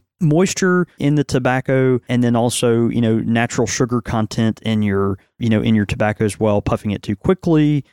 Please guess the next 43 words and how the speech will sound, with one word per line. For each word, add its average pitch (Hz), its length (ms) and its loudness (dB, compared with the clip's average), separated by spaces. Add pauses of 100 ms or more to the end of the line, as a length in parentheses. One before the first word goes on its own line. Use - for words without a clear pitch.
things 127 220 0
of 117 80 0
that 117 180 0
nature, 117 360 0
having 117 340 0
to, 101 360 0
uh, 98 100 -2
relight 110 500 0
your 123 100 -2
pipe 120 300 -2
multiple, 131 480 0
multiple 127 420 0
times 123 540 0
and, 95 200 -4
and 98 240 -4
doing 110 260 0
it 98 100 -2
maybe 104 220 -2
too 107 200 -6
fast 104 460 -4
or 101 80 -6
too, 104 280 -2 (440)
too 110 140 0
hard. 98 460 -2 (240)
And, 147 160 0
and 156 100 0
so 180 120 0
the, 165 140 0 (100)
the, 147 240 -2 (180)
the 147 200 0
key, 220 480 0
again, 131 500 2
is 117 340 0
to 117 120 -2
learn 117 340 2
how 123 220 -4
to 160 80 0
keep - 240 -4
your 190 80 0
pipe 185 260 -2
lit, 117 380 2 (400)
how 135 160 0
to 127 440 2